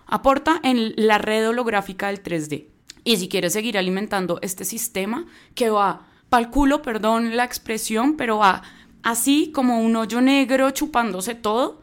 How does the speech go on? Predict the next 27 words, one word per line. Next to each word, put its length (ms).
si 180
tú 180
quieres 240
seguir 340
alimentando 680
eso, 160
dale, 240
sigue, 420
sigue 300
por 180
ahí. 160
Lo 100
estás 260
haciendo 380
súper, 540
contribuyendo 680
a 80
eso. 220
Si 200
quieres 480
realmente 920
conectar 440
contigo, 480
necesitamos 640
primero 340
la 100
aceptación, 760